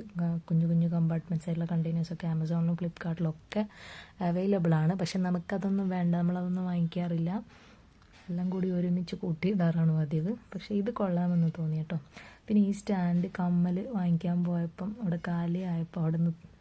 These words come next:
തന്നതാണ്. അപ്പം കൊ-, ഹാങ്ങിങ്സ് ആയിട്ടുള്ളതൊക്കെ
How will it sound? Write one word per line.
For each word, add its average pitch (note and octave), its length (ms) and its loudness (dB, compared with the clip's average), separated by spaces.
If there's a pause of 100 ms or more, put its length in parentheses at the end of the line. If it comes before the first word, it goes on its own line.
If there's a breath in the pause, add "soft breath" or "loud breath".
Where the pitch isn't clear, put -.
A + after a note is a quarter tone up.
(100)
തന്നതാണ്. D#3+ 560 2 (1040 loud breath)
അപ്പം F#3+ 300 -4 (160)
കൊ-, B3 100 -8 (120)
ഹാങ്ങിങ്സ് F#3 440 -2
ആയിട്ടുള്ളതൊക്കെ F#3 640 -4